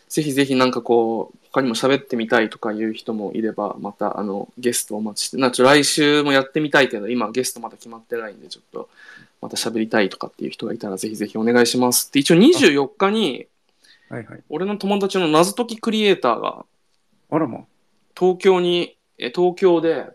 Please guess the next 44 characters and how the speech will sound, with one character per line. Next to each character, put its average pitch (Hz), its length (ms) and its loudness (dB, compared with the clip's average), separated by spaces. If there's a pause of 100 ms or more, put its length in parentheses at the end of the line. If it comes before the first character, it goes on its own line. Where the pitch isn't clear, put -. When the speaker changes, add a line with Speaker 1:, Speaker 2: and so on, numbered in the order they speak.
(360)
Speaker 1:
あ - 40 -16
の 123 80 -14
ー、 117 920 -10
本 139 200 -6
当 143 60 -2
に 139 80 2
い - 40 2
ろ 139 100 0
ん 139 100 2
な 139 260 0 (100)
会 131 180 0
社 127 120 -2
と 131 120 -2
か - 140 -2
で、 - 180 -6
こ - 140 -8
う、 120 40 -4
謎 123 220 -2
解 131 120 -2
き 131 120 -2
を 131 240 0
作 - 220 -4
っ - 20 -18
て - 160 -6
い 110 100 -4
る、 113 180 -4
謎 156 240 6
自 202 140 2
体 160 160 4
を 104 100 -4
作 - 240 -8
る。 - 180 -12 (680)
Speaker 2:
う 113 60 -16
ん。 110 220 -14 (280)
Speaker 1:
で、 170 60 -16
そ 170 140 -4
れ 170 60 0
に 175 80 0
付 165 100 -4
随 170 140 2
し 170 60 -8
て 170 60 -2
物 147 220 0
語 151 120 4